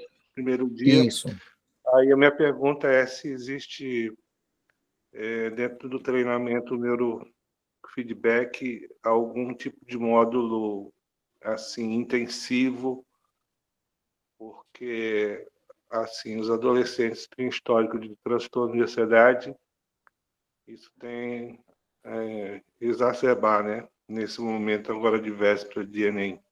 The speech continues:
Speaker 1: Então, minha pergunta é essa, se tem algum tipo de treino intensivo pra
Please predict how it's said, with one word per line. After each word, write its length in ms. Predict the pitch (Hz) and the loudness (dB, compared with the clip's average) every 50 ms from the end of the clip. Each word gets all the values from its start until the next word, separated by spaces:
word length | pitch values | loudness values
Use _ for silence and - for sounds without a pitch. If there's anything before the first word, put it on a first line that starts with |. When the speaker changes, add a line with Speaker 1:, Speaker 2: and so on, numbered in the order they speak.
| _ - - _ _ _ _ _ _ _ _ _ _ | _ -20 -20 _ _ _ _ _ _ _ _ _ _
Speaker 1:
Então, 160 | - 117 117 | -6 -4 -4
minha 220 | 117 123 127 127 123 | -2 -2 -2 -2 2
pergunta 440 | 143 135 120 - 131 131 131 - 151 | 2 2 2 4 0 0 2 4 4
é 220 | 151 139 123 113 | 6 8 8 6
essa, 300 | 110 110 - - - 131 | 6 4 0 -4 -6 -6
se 360 | - - - - - 117 110 | -6 -6 -8 -8 -6 -6 -6
tem 200 | - - 117 113 117 | 0 2 4 6 6
algum 280 | 117 117 113 117 120 | 6 4 0 -6 -6
tipo 300 | 117 - 127 117 - - | -6 -6 -8 -6 -6 -8
de 140 | 117 113 117 | -12 -12 -14
treino 600 | _ - - 113 113 113 113 110 110 107 98 104 - - - - _ _ _ _ _ _ _ _ _ _ _ _ _ _ _ _ _ _ _ _ _ _ _ - | _ -8 -4 0 0 2 2 0 -2 -2 -4 -6 -10 -16 -20 -20 _ _ _ _ _ _ _ _ _ _ _ _ _ _ _ _ _ _ _ _ _ _ _ -16
intensivo 1080 | 120 117 117 - 123 117 117 113 - - - - 120 117 120 117 120 123 127 131 123 - _ - _ _ _ - | -14 -14 -8 -6 -6 -4 -6 -6 -10 -12 -6 -4 -2 0 0 -2 -2 -2 -4 -4 -4 -8 _ -20 _ _ _ -2
pra 680 | 113 117 113 113 113 110 107 107 104 95 - - - | 2 4 6 6 6 6 6 4 4 2 -2 -6 -12